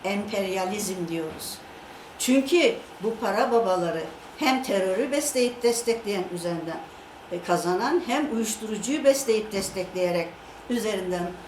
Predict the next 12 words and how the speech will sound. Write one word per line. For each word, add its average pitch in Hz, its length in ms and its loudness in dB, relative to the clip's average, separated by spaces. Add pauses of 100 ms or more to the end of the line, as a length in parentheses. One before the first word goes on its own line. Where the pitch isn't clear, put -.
(160)
para 220 280 2
kazanan, 226 500 0 (440)
e, 196 320 -2 (100)
ulus 226 220 -2
devletler 190 680 0
değil. 170 220 0 (680)
Bunların 202 520 -2
ayakları 180 760 0 (460)
emperyalist 170 760 -2
dediğimiz, 190 540 -4 (340)
e, 170 100 -6 (100)
devletler. 156 720 -6